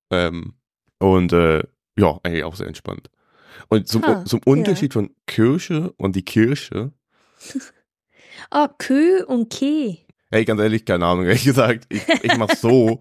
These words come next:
Speaker 2: <laughs>
Speaker 1: ich mach so, ich weiß nicht, ob's da eine echte Regel gibt. Ich glaub, ich müsste mal,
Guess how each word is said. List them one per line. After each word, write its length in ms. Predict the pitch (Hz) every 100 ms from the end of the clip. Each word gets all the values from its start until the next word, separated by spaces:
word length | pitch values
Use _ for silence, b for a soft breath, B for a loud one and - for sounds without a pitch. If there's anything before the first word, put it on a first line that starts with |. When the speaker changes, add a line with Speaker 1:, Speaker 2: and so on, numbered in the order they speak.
| -
Speaker 2:
<laughs> 100 | -
Speaker 1:
ich 120 | 110 107
mach 160 | 104
so, 260 | 95 117 117
ich 100 | 92
weiß 160 | 104
nicht, 100 | 107
ob's 100 | 104
da 80 | 104
eine 100 | 101
echte 300 | 85 - 92
Regel 260 | 90 98 110
gibt. 360 | 85 98 - 480 b b b b b b _ _ _ -
Ich 80 | 101
glaub, 120 | 107
ich 60 | 110
müsste 220 | 113 110
mal, 180 | 110